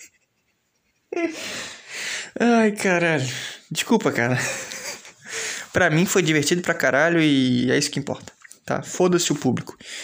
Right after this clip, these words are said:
Chega, vamos começar o episódio, tá? Falei demais. E eu, eu tava, fui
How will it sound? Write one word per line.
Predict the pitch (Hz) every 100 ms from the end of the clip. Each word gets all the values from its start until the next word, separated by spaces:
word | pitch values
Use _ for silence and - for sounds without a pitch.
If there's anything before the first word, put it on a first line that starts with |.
| - - - - - - - - -
Chega, | 170 160 - 98
vamos | 139 185 208 196 190
começar | 175 156 - 160 156 -
o | 135 123
episódio, | - 123 147 160 156 _ -
tá? | 135 151 - _
Falei | _ - 143
demais. | 139 123 151 160 - _ - - - - - - - -
E | 143 143 147
eu, | 151 151
eu | - 156
tava, | 190 196 180 143 127 117 120
fui | - 165 151 -